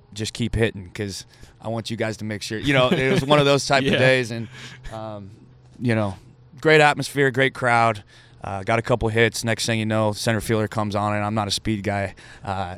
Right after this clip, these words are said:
Speaker 1: and he dives prematurely, and so I get a triple. And, um, you know, we had a, we, we scored ten runs, so everybody was doing it that day, and we did enough on the mound. And,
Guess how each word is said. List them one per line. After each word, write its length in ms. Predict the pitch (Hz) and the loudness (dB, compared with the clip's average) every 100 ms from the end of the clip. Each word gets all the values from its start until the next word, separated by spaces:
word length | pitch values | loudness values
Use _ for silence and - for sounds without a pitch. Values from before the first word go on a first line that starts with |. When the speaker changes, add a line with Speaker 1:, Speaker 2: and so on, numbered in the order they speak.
| - | -12
Speaker 1:
and 200 | 104 104 | -12 -8
he 160 | 110 | -8
dives 460 | 101 95 101 104 92 | -8 -4 0 0 -2
prematurely, 680 | - 117 104 - 107 107 147 | -2 0 0 0 0 2 2
and 120 | 101 | 2
so 120 | - | 2
I 80 | 107 | 2
get 160 | 110 104 | 0 -4
a 40 | |
triple. 500 | - 107 98 104 104 | -2 -4 -2 -2 -2
And, 120 | 95 - - - - - | -4 -10 -20 -20 -18 -14
um, 380 | 95 98 92 95 - 101 | -10 -10 -12 -16 -18 -10
you 100 | 104 | -8
know, 220 | 95 98 | -6 0
we 100 | 123 | 4
had 100 | 139 | 6
a, 20 | |
we, 220 | 127 151 | 6 6
we 80 | 143 | 6
scored 260 | 147 170 139 | 6 4 6
ten 180 | 147 123 | 4 6
runs, 300 | 120 107 98 | 6 6 4
so 260 | 117 104 | 4 4
everybody 420 | 110 135 127 127 120 | 4 4 6 6 4
was 100 | 117 | 4
doing 180 | 123 | 4
it 100 | 120 | 4
that 180 | 117 113 | 4 2
day, 200 | 113 117 | 4 4
and 80 | 113 | 4
we 60 | 107 | 2
did 160 | 117 | 2
enough 260 | 117 117 110 | 4 2 2
on 80 | 110 | -2
the 60 | |
mound. 400 | 107 107 104 107 | 0 0 0 0
And, 200 | 98 95 | -4 -8